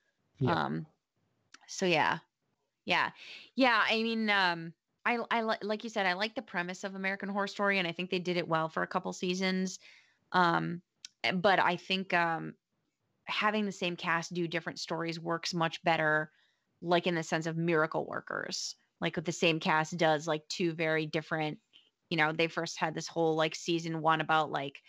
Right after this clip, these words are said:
Speaker 2: "Oh, we're, you know, a bunch of angels and we have to contend with God, Steve Buscemi, who, like, wants to destroy Earth." And we're like, "No, no, don't. They, they've got so much potential." And it's, like, very funny. And then they go to, like, this Middle Ages plot line where, you know, they've got, like, a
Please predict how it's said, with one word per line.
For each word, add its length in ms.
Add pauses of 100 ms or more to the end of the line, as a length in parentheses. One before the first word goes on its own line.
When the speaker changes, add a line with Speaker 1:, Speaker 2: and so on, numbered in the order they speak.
(400)
Speaker 2:
"Oh, 340
we're, 380
you 160
know, 380 (500)
a 60
bunch 180
of 80
angels 520
and 80
we 60
have 100
to 140
contend 460
with 140 (200)
God, 480
Steve 320
Buscemi, 600
who, 200
like, 240
wants 260
to 60
destroy 380
Earth." 360
And 100
we're 80
like, 180
"No, 240
no, 300
don't. 380
They, 180
they've 200
got 200
so 120
much 200
potential." 480
And 100
it's, 120
like, 140
very 220
funny. 400 (360)
And 80
then 100
they 100
go 200
to, 80
like, 200
this 140
Middle 300
Ages 380
plot 360
line 380
where, 220
you 160
know, 140
they've 160
got, 180
like, 160
a 260